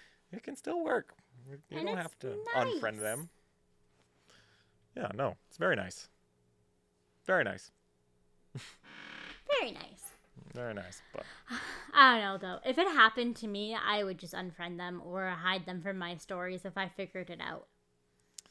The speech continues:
Speaker 2: If this was, like, not a family member, <laughs>
Speaker 1: I just
Speaker 2: where
Speaker 1: d-
Speaker 2: no matter what, like, they're in your life.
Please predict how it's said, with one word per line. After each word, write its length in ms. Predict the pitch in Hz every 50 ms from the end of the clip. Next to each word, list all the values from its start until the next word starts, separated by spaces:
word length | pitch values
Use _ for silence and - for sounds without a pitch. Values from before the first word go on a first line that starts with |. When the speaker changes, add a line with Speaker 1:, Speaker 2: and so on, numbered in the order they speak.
| _ _ - _ _ _ _ _ _ _ _ _ _ _ _ _ _ _ _ _ _ _ _ _ _ _ -
Speaker 2:
If 140 | 285 277
this 200 | 233 294 302 294
was, 120 | 311 320 254
like, 220 | 269 247 233 233
not 260 | 240 233 226 220 214
a 60 | 220 220
family 480 | - - 190 180 185 175 180 190 202
member, 480 | 208 202 202 208 208 220 233 247 269 277 - 247 - - - - - - - 233
<laughs> 560 | - - _ _ _ _ - - - - -
Speaker 1:
I 80 | 151 208
just 100 | - - 240
Speaker 2:
where 240 | - 240 226 220 208
Speaker 1:
d- 60 | - 311 302 -
Speaker 2:
no 140 | 240 277 269
matter 360 | 254 240 226 226 233 233 220
what, 340 | 196 196 202 196 196 - -
like, 220 | 214 208 202 180
they're 160 | - 220 214
in 120 | 208 196 202
your 140 | 196 190 185
life. 320 | 180 180 180 185 208 208